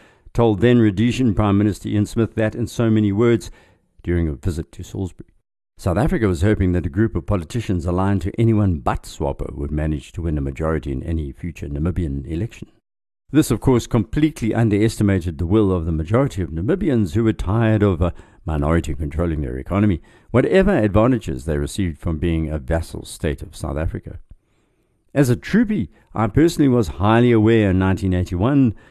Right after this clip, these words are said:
that swapo were preferred by the inhabitants, whatever propaganda was being fed at the time, and wrote that down in my diary. As I've said, the border war was an attempt to win time, so that swapo could be weakened before any election.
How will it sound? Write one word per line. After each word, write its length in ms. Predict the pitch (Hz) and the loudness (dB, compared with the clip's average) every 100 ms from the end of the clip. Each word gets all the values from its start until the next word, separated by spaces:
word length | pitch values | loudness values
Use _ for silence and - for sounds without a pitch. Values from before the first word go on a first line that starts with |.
| _ | _
that 140 | 95 87 | -8 -4
swapo 420 | 101 104 110 95 | 0 0 2 0
were 180 | 95 92 | 2 0
preferred 500 | 95 - 131 117 92 | -2 0 4 4 4
by 140 | 98 | 2
the 80 | 95 | 2
inhabitants, 640 | 87 101 113 110 110 - - - _ | 2 0 -2 -2 -2 -2 -12 -20 _
whatever 380 | 98 113 143 127 | 2 4 4 2
propaganda 680 | - 98 101 104 110 104 98 | 2 0 2 2 4 4 2
was 160 | 90 | 0
being 240 | 78 85 - | -2 -4 -4
fed 360 | _ 117 107 | _ 0 2
at 120 | 92 | 0
the 80 | - | -4
time, 500 | - 117 107 98 90 - - _ _ - | -2 0 2 2 0 -4 -14 _ _ -2
and 100 | 82 | 2
wrote 220 | 95 90 | 2 2
that 220 | 98 76 | 0 0
down 260 | 104 98 82 | 2 2 2
in 140 | 82 | 2
my 180 | 78 71 | 0 -2
diary. 500 | 67 69 104 85 71 _ _ _ _ _ _ _ _ | -4 -4 -4 -6 -12 _ _ _ _ _ _ _ _
As 160 | 120 113 | 2 4
I've 160 | 107 | 2
said, 340 | - 135 113 82 - _ _ _ | 2 2 2 -2 -16 _ _ _
the 80 | 98 | -2
border 300 | 85 117 104 | 2 4 4
war 280 | 95 104 92 | 4 4 4
was 140 | 95 | 2
an 100 | 95 | 2
attempt 360 | 90 - 110 92 | 0 0 0 0
to 80 | |
win 260 | 95 101 95 | 0 2 2
time, 540 | 117 123 101 73 60 - | 0 2 0 -2 -8 -14
so 180 | - 98 | -10 -6
that 180 | 85 | -6
swapo 360 | 80 107 95 95 | -4 -2 -2 -4
could 200 | - 85 | -6 -6
be 100 | 87 | -6
weakened 500 | 80 107 104 87 80 | -4 -4 -4 -4 -4
before 400 | 85 - 104 85 | -4 -4 -4 -4
any 260 | 87 90 80 | -2 -2 -2
election. 480 | 73 80 - 80 | -4 -6 -6 -10